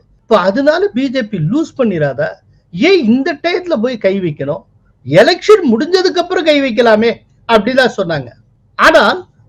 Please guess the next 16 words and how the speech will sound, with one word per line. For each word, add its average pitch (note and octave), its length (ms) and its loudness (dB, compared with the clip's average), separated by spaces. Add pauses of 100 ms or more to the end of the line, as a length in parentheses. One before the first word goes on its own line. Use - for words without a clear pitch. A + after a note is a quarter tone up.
(120)
அமலாக்கத்துறை C#4+ 1040 0 (440)
தேர்தல் D4 460 4
நடந்து C4 360 2
கொண்டிருக்கிற D#4+ 540 2
போதே C4+ 300 2
கை A#3 200 0
வைத்திருக்கிறது F3 720 -2
என்றால் B2 400 -12 (220)
அப்படின்னா B3 200 -4
அதுக்கு A#3 280 0
என்ன A#3 160 0
பொருள்? G#3+ 260 -8 (300)
ஆக்சுவலா C4+ 460 4
கை B3 300 0
வச்சால் D4 540 2 (560)
எங்கேனும் B3+ 460 0